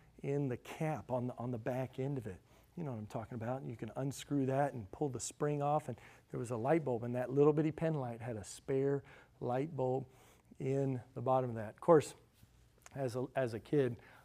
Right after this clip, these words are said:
I played with it so much, I ended up breaking the light bulb before it ever actually got into the flashlight. But fortunately, I had the one that came in the light, so I lost the spare. But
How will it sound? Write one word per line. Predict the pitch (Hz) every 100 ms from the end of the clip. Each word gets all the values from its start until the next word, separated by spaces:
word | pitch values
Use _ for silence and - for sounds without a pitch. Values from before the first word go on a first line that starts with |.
| -
I | 120
played | - 147 147
with | 127 113
it | 123
so | - 135
much, | 131 123 127
I | 127
ended | 139
up | 120 113
breaking | 123 127 131 120
the | 113
light | 113 123 143
bulb | 117 113
before | 120 - 127 117
it |
ever | 123 123 120
actually | 123 - 113 - - - -
got | 139 -
into | 180 170 156
the | 139
flashlight. | - 151 156 - 131 123
But | 147 185 196
fortunately, | 254 208 208
I | 180
had | 226
the | 185
one | 202 202
that | 151 -
came | 202 196 165 - - - -
in | 208 190
the | 160
light, | 156 135 -
so |
I | 143
lost | 165 180 -
the | 156
spare. | - - 180 147
But | 127 143